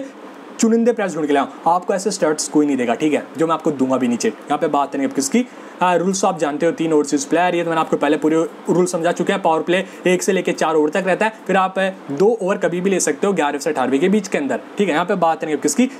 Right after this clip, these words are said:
जब दोनों टीमें आपस में खेली तब क्या हुआ है, दोनों teams ने आपस में यहाँ पर तेरह बार खेला है और यहाँ पे सिडनी थंडर कितनी बार जीती है,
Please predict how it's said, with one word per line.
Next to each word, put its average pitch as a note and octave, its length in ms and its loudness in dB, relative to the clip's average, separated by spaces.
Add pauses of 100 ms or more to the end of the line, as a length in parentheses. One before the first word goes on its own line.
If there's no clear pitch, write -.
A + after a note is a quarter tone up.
जब A3 180 0
दोनों G#3 180 -4
टीमें A#3 200 2
आपस D#3+ 240 -2
में G3+ 100 0
खेली F#3 140 2
तब - 160 0
क्या C3 100 2
हुआ A#2+ 80 4
है, - 320 -10
दोनों A#3+ 200 2
teams A#3+ 180 0
ने A#3 60 4
आपस E3+ 280 0
में C4+ 140 2 (840)
यहाँ E3+ 240 2
पर G#3 140 0 (260)
तेरह G3+ 200 2
बार A3 180 2
खेला E3+ 220 0
है A#3 60 -4 (200)
और E3 200 4
यहाँ E3 140 0
पे F3 140 0
सिडनी D3+ 360 0
थंडर D3+ 380 0 (480)
कितनी G3 220 0
बार G3+ 140 2
जीती D#3 260 -2
है, C#4+ 120 2